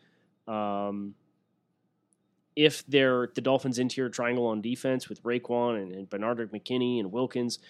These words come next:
those guys are all healthy. Uh, I feel fairly good about the opportunities to try and stop the run against the Colts. And, um, offensively, their best impact player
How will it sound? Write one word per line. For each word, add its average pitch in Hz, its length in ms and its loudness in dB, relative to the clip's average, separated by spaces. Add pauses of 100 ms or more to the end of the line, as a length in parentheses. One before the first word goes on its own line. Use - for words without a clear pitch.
(180)
those 131 220 2
guys 131 260 2
are 123 100 0
all 117 120 4
healthy. 143 520 2 (460)
Uh, 107 60 -12
I 101 160 -8
feel 117 320 -2 (260)
fairly 151 500 6
good 151 200 8
about 143 220 4
the 139 100 2
opportunities 143 680 2
to - 40 -16
try 135 220 -2
and 131 100 0
stop 135 320 -2
the 120 80 -12
run 123 220 2
against 127 300 -2
the - 40 -20
Colts. 160 500 2 (800)
And, 131 480 4
um, 123 480 4 (1040)
offensively, 143 1040 2 (1500)
their 139 140 4
best 143 500 2 (1160)
impact 160 600 6
player 147 480 6